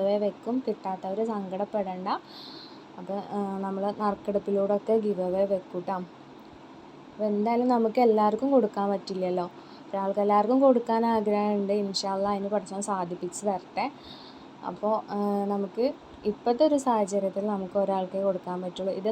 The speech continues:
നമ്മൾ കഴിഞ്ഞ വീഡിയോയിൽ ഗിവ് അവേ ഒരാൾക്കേ നമ്മൾ പറഞ്ഞിട്ടുള്ളൂ. പക്ഷേ, ആ, മറ്റേ ആളും മൂന്ന് മിനിറ്റിൻ്റെ വ്യത്യാസത്തിലാണ് നമുക്ക് സ്ക്രീൻഷോട്ട് ഇട്ട് തന്നത്. പിന്നെ അവരും അത്രയും കഷ്ടപ്പെട്ടിട്ടുണ്ടല്ലോ. അപ്പോൾ അതാലോചിച്ചപ്പോൾ എന്തായാലും നമുക്ക് പാർട്ടി വെയർ കൊടുക്കാൻ പറ്റില്ല.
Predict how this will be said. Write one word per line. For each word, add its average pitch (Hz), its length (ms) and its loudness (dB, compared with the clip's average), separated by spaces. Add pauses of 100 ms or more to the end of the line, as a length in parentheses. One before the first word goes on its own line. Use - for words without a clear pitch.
നമ്മൾ 233 220 4 (120)
കഴിഞ്ഞ 220 280 2 (120)
വീഡിയോയിൽ 214 320 4 (120)
ഗിവ് 214 220 4
അവേ 202 220 2
ഒരാൾക്കേ 202 400 2
നമ്മൾ 202 200 0 (120)
പറഞ്ഞിട്ടുള്ളൂ. 180 720 -2
പക്ഷേ, 196 240 -4 (560)
ആ, 202 80 -4
മറ്റേ 208 360 0 (100)
ആളും 247 280 4 (120)
മൂന്ന് 220 320 2
മിനിറ്റിൻ്റെ 233 460 2
വ്യത്യാസത്തിലാണ് 208 760 0
നമുക്ക് 202 420 -4 (300)
സ്ക്രീൻഷോട്ട് 190 680 -4
ഇട്ട് - 140 -10
തന്നത്. 190 300 -4
പിന്നെ 208 180 -2 (220)
അവരും 208 340 0 (120)
അത്രയും 226 380 -2
കഷ്ടപ്പെട്ടിട്ടുണ്ടല്ലോ. 202 1000 -4 (560)
അപ്പോൾ 202 140 -4
അതാലോചിച്ചപ്പോൾ 214 800 0 (100)
എന്തായാലും 202 280 0
നമുക്ക് 226 180 0 (100)
പാർട്ടി 214 380 2
വെയർ 240 260 6
കൊടുക്കാൻ 226 320 2
പറ്റില്ല. 190 420 -2